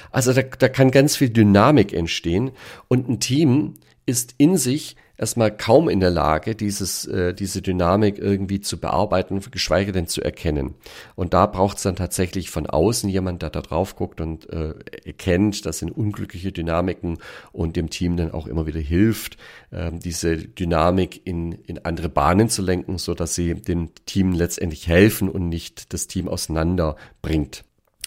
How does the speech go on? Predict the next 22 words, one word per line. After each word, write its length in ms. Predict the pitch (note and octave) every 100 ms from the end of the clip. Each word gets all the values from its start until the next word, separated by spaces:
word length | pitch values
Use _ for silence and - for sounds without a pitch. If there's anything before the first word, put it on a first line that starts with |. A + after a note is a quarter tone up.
| - - - -
Also 160 | - A2
das 240 | - D3+
ist 180 | F3+ -
eine 120 | F#3
Aufgabe, 560 | - C3 - C#3+ D#3 E3
die 140 | B2
muss 300 | B2 C3 C3
definitiv 760 | - A#2+ B2+ A2+ G2+ A2+ B2 -
jemand 400 | A2 G2+ G2+ -
außerhalb 400 | F#2 B2 G2 F2+
des 180 | E2+ -
Teams 300 | A#2+ D#3 -
machen 300 | B2+ B2 A#2+
und 240 | - F#2
das 160 | F#2 -
könnte 200 | F#2 E2+
etwas 300 | - E2 -
sein, 260 | D2+ E2+
was 220 | E2 D#2 -
eine 360 | D#2+ D#2+ D2+ - - -
bisherige 420 | D#3+ C3+ F#2 E2+
fü-, 260 | - -